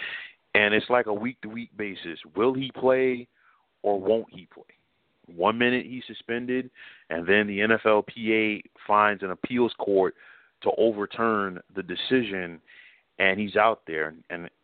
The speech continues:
as long as he's out there, the Dallas Cowboys are gonna have a chance to win because of his ability running the football. But you look at Dallas, aside from what they're able to do offensively,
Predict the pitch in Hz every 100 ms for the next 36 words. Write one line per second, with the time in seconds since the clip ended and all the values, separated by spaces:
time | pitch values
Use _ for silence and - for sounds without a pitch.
0 | _ - - - 95 120 160 139 127 113
1 | 117 117 - 90 87 87 82 101 107 98
2 | - 104 104 101 92 87 95 85 92 95
3 | 85 - 92 87 85 82 107 104 90 87
4 | 95 92 87 - - - - 98 127 107
5 | 101 117 127 120 107 92 104 104 92 85
6 | 117 104 78 69 _ _ _ _ _ _
7 | _ _ _ _ - 113 147 131 147 -
8 | - 117 95 110 110 82 85 - 85 107
9 | 117 123 117 107 107 - 104 104 101 95
10 | 90 98 92 90 - 95 92 82 73 71